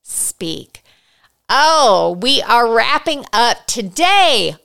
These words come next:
our summer Bible study series. Um,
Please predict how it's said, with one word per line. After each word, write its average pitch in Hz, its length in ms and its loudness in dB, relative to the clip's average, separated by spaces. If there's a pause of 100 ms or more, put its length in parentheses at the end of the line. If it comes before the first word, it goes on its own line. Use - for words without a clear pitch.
(200)
our 269 340 2
summer 269 800 -2 (260)
Bible 196 520 -4
study 175 680 -4
series. 196 920 -4 (340)
Um, 196 320 -2